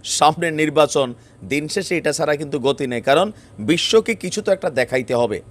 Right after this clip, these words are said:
যখন হাতে কোনো কিছু না হয়, তখন ভাতে চেষ্টা করে, এরপরে চেষ্টা করে কৌশল। দর্শক, নতুন এক কৌশল শুরু করেছে মার্কিন যুক্তরাষ্ট্র।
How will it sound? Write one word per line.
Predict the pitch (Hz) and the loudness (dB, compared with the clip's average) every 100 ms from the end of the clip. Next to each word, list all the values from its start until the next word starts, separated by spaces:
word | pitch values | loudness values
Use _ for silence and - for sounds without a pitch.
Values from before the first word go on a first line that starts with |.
| - - - - - | -20 -20 -20 -18 0
যখন | 147 156 208 | 2 4 2
হাতে | 170 - 143 - 240 254 | 2 4 4 6 4 4
কোনো | 226 202 | -2 -6
কিছু | 190 185 | -4 -4
না | 165 139 | 0 0
হয়, | 139 160 | 2 0
তখন | 143 135 147 | 0 -2 -4
ভাতে | 110 123 123 165 | -4 -2 -2 -2
চেষ্টা | 170 165 151 | -2 -2 -2
করে, | 139 151 247 - - - | 2 2 2 -2 -12 0
এরপরে | 135 139 147 | 0 2 -2
চেষ্টা | 139 135 - | 0 -4 -2
করে | 127 131 123 117 - - | -2 0 0 -4 -16 4
কৌশল। | 151 156 - 123 | 4 4 2 2
দর্শক, | 151 160 160 - - - | 2 4 2 0 -18 -6
নতুন | 123 185 269 | 2 2 4
এক | 285 - | 0 2
কৌশল | 175 190 233 | 0 0 2
শুরু | 208 160 156 | 0 0 2
করেছে | 160 156 135 131 - - | 4 4 2 2 -12 -12
মার্কিন | 104 113 151 196 185 | -4 -2 -2 -6 -6
যুক্তরাষ্ট্র। | 139 92 117 117 - | -8 -2 -2 -2 -4